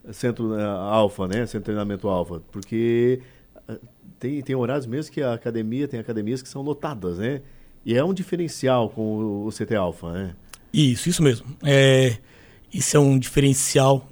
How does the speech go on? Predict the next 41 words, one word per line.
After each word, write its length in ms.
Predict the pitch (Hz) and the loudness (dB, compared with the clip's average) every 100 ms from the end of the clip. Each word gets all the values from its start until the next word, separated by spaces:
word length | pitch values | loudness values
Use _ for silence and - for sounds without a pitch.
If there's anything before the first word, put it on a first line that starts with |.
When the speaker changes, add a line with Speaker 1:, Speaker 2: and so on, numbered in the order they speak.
| - | -4
Speaker 2:
né? 140 | 139 | 2
Além 400 | 135 135 147 175 | 4 6 6 6
desse 520 | 139 143 - 135 107 - | 2 0 0 -2 -2 -8
diferencial, 520 | 101 120 131 123 135 | -10 -4 -2 0 2
a 40 | 135 | 2
gente 160 | 131 | 2
busca 320 | 127 139 - 135 | 0 -2 -2 -2
sempre, 420 | - 139 151 127 - - - - - _ | 2 4 4 2 -4 -20 -20 -20 -20 _
é, 160 | - 147 | 6 8
melhorar 480 | 143 165 147 147 170 | 10 8 8 6 4
a 40 | |
cada 240 | 170 165 147 | 2 2 2
dia 380 | 127 160 156 - - | 2 2 0 -4 -4
essa 240 | 143 - | -2 0
proximidade. 560 | 143 151 180 156 131 117 | 0 2 4 6 4 2
Então, 180 | 117 147 | 0 -2
a 40 | |
gente 120 | 156 | -2
tá 80 | 165 | -4
sempre 220 | - 175 | -2 2
muito 200 | 170 220 | 2 2
próximo 480 | 180 151 170 - 156 | -2 -2 -2 0 2
dos 160 | 147 139 | 6 6
alunos, 360 | 135 147 147 | 8 6 6
a 40 | 135 | 4
gente 120 | 131 | 2
tá 100 | 127 | 0
sempre 380 | - 147 151 139 - - - | 0 2 2 -2 -6 -20 -6
de 60 | 147 | 0
uma 140 | 139 | 2
forma 220 | - 147 | 4 4
muito 200 | 139 147 | 4 2
exclusiva, 640 | - - 110 123 190 151 131 | 0 -6 0 2 4 4 2
muito 260 | 143 147 | 2 0
individualizada. 920 | 135 135 131 123 117 147 160 147 143 - - - | -2 0 2 2 4 6 6 4 0 -2 -20 -20
Então, 120 | - 143 | -2 -2
a 20 | |
gente 100 | 143 | -2
tá 100 | 135 | -2
sempre 280 | - 147 139 | 0 0 0
com, 260 | 156 151 | 0 0